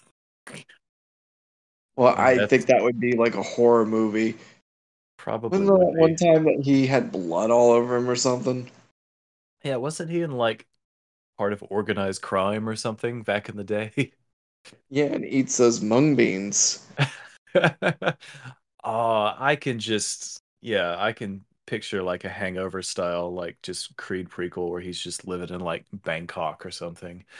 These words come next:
Speaker 2: <laughs>
Speaker 1: I mean
Speaker 2: Escaping the authorities.
Speaker 1: Like Scarface and cocaine. I mean, it just goes together, man. It's P B and J.
Speaker 2: Yeah.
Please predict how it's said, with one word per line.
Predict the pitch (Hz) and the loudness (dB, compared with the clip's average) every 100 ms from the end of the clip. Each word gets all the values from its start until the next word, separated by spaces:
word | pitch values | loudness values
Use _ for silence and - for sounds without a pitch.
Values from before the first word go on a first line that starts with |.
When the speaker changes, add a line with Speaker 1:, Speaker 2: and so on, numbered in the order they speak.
| - _ _ _ | -20 _ _ _
Speaker 2:
<laughs> | |
Speaker 1:
I | - - _ _ _ _ _ _ - - 110 | -20 -20 _ _ _ _ _ _ -12 -4 -2
mean | 110 98 92 | 0 0 -2
Speaker 2:
Escaping | 98 92 - - - - | -4 -12 -16 -20 -16 -10
the | 95 95 | -4 -4
authorities. | 98 98 95 95 95 98 - - _ _ _ _ _ _ _ - | -4 -6 -4 -6 -10 -12 -12 -12 _ _ _ _ _ _ _ -6
Speaker 1:
Like | 117 - | -4 -2
Scarface | - 113 110 107 104 113 | 2 2 4 2 0 -2
and | 107 | -2
cocaine. | 107 104 113 110 | -4 0 0 0
I | 92 | -2
mean, | 104 101 | -4 -4
it | |
just | 110 - | -4 -2
goes | 107 98 - | 0 0 -4
together, | - 110 95 85 | -4 -2 -2 -4
man. | 101 104 | -6 -6
It's | - | -6
P | 123 104 | -4 -4
B | 92 | -4
and | 80 | -6
J. | 92 104 98 - - _ _ _ _ - | -4 -2 -2 -6 -18 _ _ _ _ -12
Speaker 2:
Yeah. | 85 85 | -10 -10